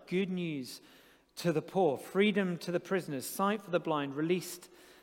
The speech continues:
to the oppressed, the year of the Lord's favor.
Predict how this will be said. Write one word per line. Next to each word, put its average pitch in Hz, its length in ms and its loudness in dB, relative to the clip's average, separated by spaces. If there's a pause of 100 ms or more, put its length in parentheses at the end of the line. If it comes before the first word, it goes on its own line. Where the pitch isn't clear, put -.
(140)
to 156 100 -4
the 143 140 -2
oppressed, - 520 -6
the 135 80 -10
year 143 600 -4 (360)
of 123 80 -12
the 139 80 -4
Lord's 135 500 -6 (260)
favor. 123 440 -6